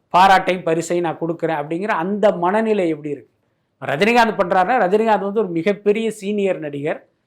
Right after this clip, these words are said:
அவர் தன்னுடைய வீட்டுக்கு வந்து புதிதாக வந்தவர்களை அழைப்பதுங்கிறது வேறு, முந்தா நேத்து சினிமாவுக்கு வந்த சிவகார்த்திகேயன் அதே மாதிரி அழைப்பதுங்கிறது வேறு.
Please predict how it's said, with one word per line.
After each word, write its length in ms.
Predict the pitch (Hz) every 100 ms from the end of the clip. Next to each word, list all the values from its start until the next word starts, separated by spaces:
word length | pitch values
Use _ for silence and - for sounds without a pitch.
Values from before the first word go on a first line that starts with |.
| -
அவர் 340 | - 180 240 269
தன்னுடைய 440 | 214 214 214 196
வீட்டுக்கு 420 | 190 233 254 202
வந்து 200 | 196 202
புதிதாக 440 | 202 220 208 214 202
வந்தவர்களை 480 | 185 185 175 175 160
அழைப்பதுங்கிறது 760 | 180 185 185 185 185 180 165
வேறு, 480 | 156 165 147 - _ _ _ 170
முந்தா 300 | 220 294 285
நேத்து 280 | 269 269
சினிமாவுக்கு 520 | 208 220 233 233 233 202
வந்த 240 | 180 180
சிவகார்த்திகேயன் 720 | 233 262 269 262 240 233 247
அதே 300 | 233 196 220
மாதிரி 260 | 226 202 175
அழைப்பதுங்கிறது 680 | 180 180 185 180 175 165 151
வேறு. 300 | 151 143